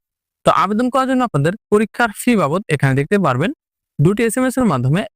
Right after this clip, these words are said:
এক নাম্বার পদের জন্য দুইশো তেইশ টাকা এবং দুই থেকে চার নাম্বার এই কয়টি পদের জন্য একশো আটষট্টি টাকা এবং পাঁচ থেকে সাত নাম্বার এই কয়টি পদের জন্য একশো বারো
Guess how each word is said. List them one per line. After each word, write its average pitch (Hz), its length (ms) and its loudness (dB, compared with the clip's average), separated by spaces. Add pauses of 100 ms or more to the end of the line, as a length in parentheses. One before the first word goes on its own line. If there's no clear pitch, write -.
(140)
এক - 60 -6 (100)
নাম্বার 233 220 0 (100)
পদের 156 340 0
জন্য 131 160 0 (260)
দুইশো 131 240 0 (100)
তেইশ 190 200 2 (100)
টাকা 160 180 0 (560)
এবং 170 200 2 (240)
দুই 196 160 2
থেকে 262 140 -2 (100)
চার 208 200 0
নাম্বার 233 200 -2 (120)
এই 160 140 0
কয়টি 190 260 0
পদের 151 280 -2
জন্য 135 140 2 (180)
একশো - 220 -4 (140)
আটষট্টি 196 400 -2
টাকা 180 180 0 (420)
এবং 147 160 2 (100)
পাঁচ 196 200 0 (100)
থেকে 247 180 0
সাত 180 300 -2
নাম্বার 139 220 0 (120)
এই 185 120 2
কয়টি 208 260 0
পদের 147 300 0
জন্য 135 200 2
একশো - 180 -4 (160)
বারো 170 180 2